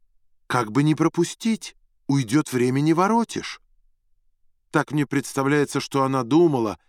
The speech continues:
или скорее чувствовала. Да и нельзя ей было думать и чувствовать иначе. Её воспитали в том, что есть в мире только одно достойное внимания — любовь.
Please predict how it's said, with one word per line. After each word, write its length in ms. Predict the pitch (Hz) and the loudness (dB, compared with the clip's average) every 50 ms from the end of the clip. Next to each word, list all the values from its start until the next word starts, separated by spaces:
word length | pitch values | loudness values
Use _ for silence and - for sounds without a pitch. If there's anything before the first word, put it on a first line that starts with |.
| _ - | _ -4
или 160 | - 147 147 | 0 0 0
скорее 420 | 135 - - 151 147 147 147 147 143 | 0 -2 -2 0 0 2 2 0 0
чувствовала. 720 | - - - 139 113 - - - 85 78 71 - - - _ _ _ _ _ _ _ _ _ _ _ _ _ _ _ _ _ | -2 -4 -4 -4 -4 -4 -10 -12 -12 -12 -12 -14 -16 -20 _ _ _ _ _ _ _ _ _ _ _ _ _ _ _ _ _
Да 140 | - 110 127 | -4 0 2
и 140 | 147 147 151 | 4 4 4
нельзя 440 | 151 151 151 147 139 127 131 170 165 | 4 2 2 2 0 2 2 4 4
ей 240 | 156 143 127 120 117 | 4 2 2 0 0
было 320 | 104 113 120 113 113 113 | 0 2 2 2 2 0
думать 480 | 101 98 131 147 147 135 123 113 - - | -2 0 2 2 2 2 0 -2 -2 -6
и 80 | 117 | -8
чувствовать 640 | - - - 131 113 - - - 117 113 113 - - 120 | -8 -4 -6 -6 -6 -6 -6 -6 -4 -4 -4 -4 -6 -6
иначе. 540 | 117 120 120 107 87 - - - - - _ _ _ _ _ _ _ _ _ _ | -4 -4 -4 -6 -6 -10 -14 -16 -16 -20 _ _ _ _ _ _ _ _ _ _
Её 340 | - 113 123 151 135 139 160 | -8 -2 0 0 2 4 2
воспитали 600 | 139 139 135 - - - 139 - - 143 139 135 | 2 2 -2 -4 -4 -6 -4 -2 -2 -2 -2 -2
в 140 | 131 - - | -4 -6 -8
том, 420 | _ - 170 165 160 139 117 101 _ _ _ _ _ _ _ _ - | _ 0 2 2 2 2 0 -4 _ _ _ _ _ _ _ _ -12
что 280 | - - - - 143 | -12 -10 -6 -2 -2
есть 400 | 139 131 131 160 151 - - - | -2 0 2 0 0 0 -4 -10
в 60 | 107 127 | -6 -2
мире 380 | 143 151 156 147 151 147 131 _ _ _ _ _ _ _ _ - | 0 2 2 2 2 0 0 _ _ _ _ _ _ _ _ -2
только 420 | - 156 151 147 - - 156 143 - - | 2 2 2 2 0 -2 -4 -4 -4 -4
одно 400 | - 135 135 120 139 156 156 151 | -4 -4 -2 -2 0 0 0 0
достойное 680 | 131 147 139 - - - - 147 143 143 139 135 131 127 | 0 0 -2 -2 -4 -4 -2 0 0 0 0 0 0 -2
внимания — 640 | 117 135 139 139 143 143 135 117 90 78 73 - _ _ _ _ _ _ _ - | -2 -2 -2 -2 -2 -4 -4 -6 -10 -12 -14 -18 _ _ _ _ _ _ _ -8
любовь. 560 | 127 135 147 131 120 143 135 - - - - | -4 -4 -2 -2 -2 -4 -4 -4 -8 -16 -20